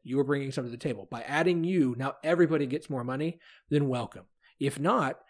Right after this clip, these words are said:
so this is to me where it's up to Fox. Like, Fox is gonna have to get into the Pac-twelve. They're gonna have to. And so they're gonna have to say, "Hey, Pac-twelve, go add these four, add whatever Texas schools, Oklahoma State, whatever else you wanna do."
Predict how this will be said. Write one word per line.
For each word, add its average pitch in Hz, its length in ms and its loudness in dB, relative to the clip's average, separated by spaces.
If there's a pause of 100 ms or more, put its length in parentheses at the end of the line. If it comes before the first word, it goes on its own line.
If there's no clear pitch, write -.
(120)
so 170 80 2
this 247 140 2
is 247 100 0
to - 100 0
me 202 160 4
where 143 140 4
it's 117 120 -6
up 131 100 -6
to 120 60 -12
Fox. - 520 -10
Like, 143 160 -6
Fox 208 380 2
is 170 80 -2
gonna 160 180 2
have 147 240 -2
to 147 80 -4
get 135 120 -2
into 113 120 -10
the 107 60 -14
Pac-twelve. - 480 -16 (240)
They're 120 100 -8
gonna 117 160 -6
have 117 320 -8
to. - 160 -10 (420)
And 127 140 -10
so 160 100 4
they're 156 140 6
gonna 170 160 4
have 196 180 6
to 180 80 -4
say, 160 500 2 (180)
"Hey, 175 420 4 (260)
Pac-twelve, 120 540 -4 (680)
go 156 200 8
add 147 160 6
these 131 140 -2
four, - 140 -8 (460)
add 170 400 6 (1300)
whatever 185 380 6
Texas 175 380 2
schools, 160 420 6
Oklahoma 160 300 2
State, 151 240 4
whatever 147 320 2
else 143 160 0
you 143 80 2
wanna 135 160 0
do." 131 260 0